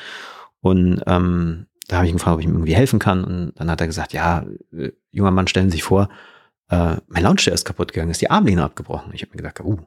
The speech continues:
das darf natürlich jetzt nicht sein. Und da haben wir uns unterhalten und dann habe ich gesagt, wann haben Sie denn das Produkt gekauft? Ja, vor achtundzwanzig Jahren.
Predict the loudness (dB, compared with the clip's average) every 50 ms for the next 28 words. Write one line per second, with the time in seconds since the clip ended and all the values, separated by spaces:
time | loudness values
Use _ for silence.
0 | _ _ -14 -14 -10 -6 -6 -6 -4 -6 -6 -6 -6 -6 -6 -6 -6 -6 -6 -6
1 | -4 0 0 0 0 0 -4 -8 _ 0 2 2 2 2 2 2 4 4 4 2
2 | 2 0 0 0 2 2 2 2 2 2 0 0 2 0 0 0 0 2 2 2
3 | 0 0 -2 -4 -6 -8 -2 -2 0 2 4 2 2 4 2 0 0 -2 -4 -4
4 | -6 -6 -6 -6 -2 0 2 2 2 0 -4 _ _ _ _ -20 -20 _ _ _
5 | _ _ -4 -2 -2 0 0 -2 -2 -2 -2 -4 -4 -2 -4 -4 -4 -2 0 2
6 | 2 2 2 -2